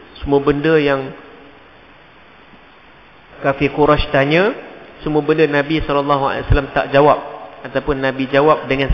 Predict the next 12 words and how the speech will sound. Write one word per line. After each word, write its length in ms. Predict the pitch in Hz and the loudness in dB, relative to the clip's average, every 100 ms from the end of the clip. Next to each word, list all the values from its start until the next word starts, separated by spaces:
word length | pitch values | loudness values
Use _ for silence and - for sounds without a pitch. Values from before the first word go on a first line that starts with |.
| 156 | -4
sekadarnya. 600 | - 135 135 131 120 113 - - - - - - | -2 2 4 4 2 -4 -10 -14 -20 -20 -20 -8
Ketika 280 | 127 127 139 | -6 -4 0
itu, 360 | 151 151 208 214 - - - - - - | 0 2 0 0 -4 -16 -20 -20 -8 2
"Engkau 440 | 170 175 202 185 | 4 4 6 6
ini 320 | 196 208 214 | 4 2 0
bukan 360 | 175 175 185 170 | 2 0 2 2
mendapat 400 | 170 170 175 175 | 4 2 4 4
wahyu, 640 | 160 175 170 190 175 131 120 - - | 6 4 6 6 6 4 -4 -12 -6
tetapi 560 | 147 156 156 170 160 - | -2 0 0 -2 -2 -2
engkau 460 | 156 147 170 156 147 | -4 2 4 4 4
belajar 540 | 147 165 170 175 165 | 4 4 4 4 4
dengan 300 | 151 151 151 | 4 4 2